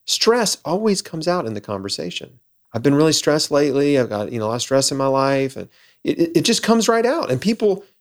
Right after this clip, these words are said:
it's not like somebody told them that's why. It's, it, they're in their heart. They know there's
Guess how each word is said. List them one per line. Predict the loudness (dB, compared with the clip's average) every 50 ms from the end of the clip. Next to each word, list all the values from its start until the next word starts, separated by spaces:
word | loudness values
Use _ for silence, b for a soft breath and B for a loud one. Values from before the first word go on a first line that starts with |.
| _ _ -4
it's | -2 0 2
not | 2 2 2
like | 2 0 0
somebody | 2 2 2 2 2 2 0
told | -2 0 2 2 2 4
them | 2 2 2 2
that's | 0 -2 -2 -2 -4 -2
why. | 0 0 0 0 0 -2 -4 -2
It's, | -2 -2 0 -2 -2 -4 _ -10
it, | -10 -10 -12 _ -8
they're | -2 2 2 4 4
in | 2 2 2 2
their | 2 2
heart. | 0 -2 0 0 0 0 0 -4 -6 -4 -2
They | -2 0
know | 0 2 2 4 4 4 4 2 2 0 0
there's | 0 0 0 0 -2 -6